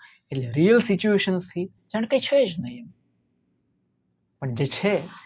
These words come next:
મટી નથી જતું. એ તમારે જ સોલ્વ કરવું પડશે. આજે નહીં તો પાંચ વર્ષ પછી. તો પછી આજે જ શરૂ કરવામાં વાંધો શું છે?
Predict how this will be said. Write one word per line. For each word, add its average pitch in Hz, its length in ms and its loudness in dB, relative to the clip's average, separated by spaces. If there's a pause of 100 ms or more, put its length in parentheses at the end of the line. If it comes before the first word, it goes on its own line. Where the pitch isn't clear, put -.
(260)
મટી 123 400 -6
નથી 131 240 -10
જતું. - 340 -16
એ - 20 -10
તમારે 214 680 2
જ 202 40 -2
સોલ્વ 147 300 -2
કરવું 135 260 -10
પડશે. - 260 -20 (200)
આજે 135 360 -6
નહીં 139 280 -14
તો - 120 -14
પાંચ 139 380 -4
વર્ષ - 360 -12
પછી. - 300 -12 (1400)
તો 180 80 -2
પછી - 200 -8
આજે 135 400 0
જ 156 40 -4
શરૂ 151 300 -2
કરવામાં 139 460 -4 (480)
વાંધો 123 400 0
શું - 280 -12
છે? - 160 -14